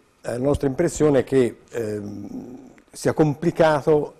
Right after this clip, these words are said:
le subconcessioni, siano sempre più complicate, non più semplici. Anzi, stiamo discutendo con la Regione co-, per una interpretazione, perché tutto dipende poi in realtà dalla Regione, più che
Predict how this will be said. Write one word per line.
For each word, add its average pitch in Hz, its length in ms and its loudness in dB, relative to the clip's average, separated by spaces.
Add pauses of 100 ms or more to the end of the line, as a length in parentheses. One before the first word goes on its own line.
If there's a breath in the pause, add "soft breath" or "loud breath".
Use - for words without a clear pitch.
le - 100 -8
subconcessioni, 117 920 -6
siano 113 160 -10
sempre 131 220 -4
più 127 100 -10
complicate, 113 520 -4
non 131 260 -6
più 117 100 -14
semplici. - 580 -20 (680 soft breath)
Anzi, 139 300 0
stiamo 123 240 0
discutendo 123 520 0
con 131 120 0
la 135 80 4
Regione 139 360 0
co-, 104 240 -10 (220)
per - 140 -16
una 113 140 -8
interpretazione, 113 680 -6
perché 101 180 -8
tutto 135 240 -6
dipende 110 380 0
poi 110 120 0
in 104 60 2
realtà 104 280 0
dalla 104 260 0
Regione, 98 460 -4
più 101 140 -12
che 92 280 -8